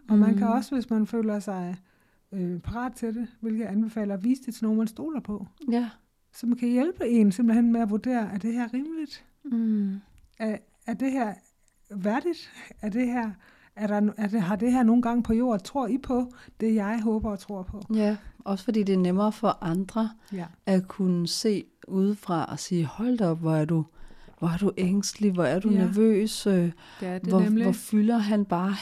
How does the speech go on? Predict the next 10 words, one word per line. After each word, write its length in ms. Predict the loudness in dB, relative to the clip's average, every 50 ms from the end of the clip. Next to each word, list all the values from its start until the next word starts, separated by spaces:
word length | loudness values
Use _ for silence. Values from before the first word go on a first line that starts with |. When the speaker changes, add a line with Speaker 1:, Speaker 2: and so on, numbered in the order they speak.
| -4
Speaker 2:
helt 300 | -2 -2 -2 -2 -2 0
vildt 180 | 0 0 2 2
meget 420 | 2 2 2 2 2 2 0 2 0
i 40 |
din 200 | 0 0 0 0
verden, 460 | 2 2 2 2 0 -2 -2 -2 -2 -4
Speaker 1:
Ja. 100 | -4 -6 -8 -12 -20 -20 -20 -20 -20 -20 _ -10
Speaker 2:
og 120 | -8 -6
hvor, 420 | -2 -2 0 0 0 0 0 -2 -4 -6
hvor 500 | -10 -10 -6 -4 -4 -2 -4 -4 -8